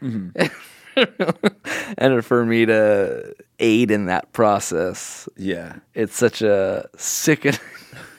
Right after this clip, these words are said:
Speaker 2: <laughs> the way you're staring at us right now. You,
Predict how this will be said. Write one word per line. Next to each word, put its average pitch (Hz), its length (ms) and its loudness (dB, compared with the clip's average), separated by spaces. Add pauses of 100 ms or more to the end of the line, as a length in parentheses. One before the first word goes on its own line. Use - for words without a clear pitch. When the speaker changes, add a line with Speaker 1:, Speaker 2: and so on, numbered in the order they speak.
(100)
Speaker 2:
<laughs> - 680 -8
the 156 100 2
way 151 220 2
you're 143 160 0
staring 139 480 0 (100)
at 196 140 0
us - 220 -20
right 202 200 0
now. 131 300 -4 (320)
You, 156 300 2